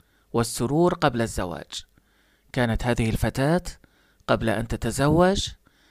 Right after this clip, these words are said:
تعيش حالة الانطلاق وحالة السعادة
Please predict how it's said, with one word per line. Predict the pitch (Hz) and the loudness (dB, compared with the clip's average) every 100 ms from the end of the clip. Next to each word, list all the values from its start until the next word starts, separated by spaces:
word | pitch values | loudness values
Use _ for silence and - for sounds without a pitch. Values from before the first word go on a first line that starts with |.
| _ _ | _ _
تعيش | - 110 135 151 - | -4 -2 0 -2 -6
حالة | - 147 143 - | -4 -4 -4 -6
الانطلاق | 113 107 120 120 131 113 - - _ _ _ _ _ _ - | -6 -6 -8 -6 -4 -6 -10 -20 _ _ _ _ _ _ -4
وحالة | 127 - 180 160 - | -2 0 0 0 -2
السعادة | - - 107 117 104 98 | -2 -4 -4 -4 -4 -10